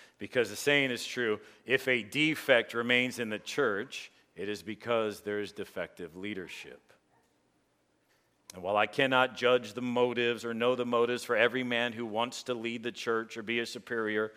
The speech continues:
a desire to and a willingness alone does not fit the criteria.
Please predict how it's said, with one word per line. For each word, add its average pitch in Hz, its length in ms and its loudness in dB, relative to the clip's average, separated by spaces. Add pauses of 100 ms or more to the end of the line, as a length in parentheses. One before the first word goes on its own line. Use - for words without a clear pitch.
(840)
a 117 100 2
desire 127 720 6
to 95 540 -10 (880)
and 127 160 2
a 117 80 2
willingness 143 920 2 (100)
alone 117 920 4 (600)
does 147 380 8
not 147 360 6
fit 151 260 0
the 135 80 -8
criteria. 131 960 0